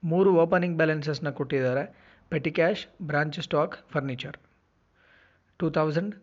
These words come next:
ನೈನ್ ಲ್ಯಾಕ್, ಟೂ ಲ್ಯಾಕ್ respectively. ಸೆಕೆಂಡ್ ಅಡ್ಜಸ್ಟ್‌ಮೆಂಟ್ ಅಥವಾ ಇನ್ಫಾರ್ಮೇಷನ್ನು, transactions during the year were as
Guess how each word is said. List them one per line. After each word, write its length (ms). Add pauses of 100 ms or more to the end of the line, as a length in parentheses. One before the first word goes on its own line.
ನೈನ್ 300
ಲ್ಯಾಕ್, 380
ಟೂ 120
ಲ್ಯಾಕ್ 220 (220)
respectively. 640 (1300)
ಸೆಕೆಂಡ್ 380
ಅಡ್ಜಸ್ಟ್‌ಮೆಂಟ್ 560
ಅಥವಾ 180
ಇನ್ಫಾರ್ಮೇಷನ್ನು, 840 (520)
transactions 760
during 260
the 180
year 280 (260)
were 240
as 60